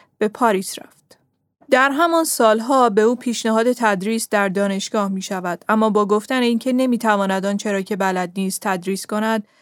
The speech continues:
از این کار دست کشید. بکت در همان روزها بود که با جیمز جویس آشنا شد و رابطهٔ دوستانه و مرید و مرادگونه با وی پیدا کرد.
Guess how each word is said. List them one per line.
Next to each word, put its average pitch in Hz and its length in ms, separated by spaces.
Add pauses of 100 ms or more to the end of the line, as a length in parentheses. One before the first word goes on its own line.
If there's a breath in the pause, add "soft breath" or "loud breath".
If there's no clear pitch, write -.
(180)
از 202 200
این 202 140
کار 196 200
دست 180 400
کشید. - 300 (320)
بکت 247 480
در 254 180
همان 285 320
روزها 240 320
بود 254 180
که 240 140
با 214 100
جیمز 240 440
جویس 214 360
آشنا 226 420
شد 202 320
و - 20
رابطهٔ 220 560
دوستانه 214 680
و 202 120
مرید 220 360
و 240 80
مرادگونه 190 680
با 180 200
وی 180 200
پیدا 185 380
کرد. - 200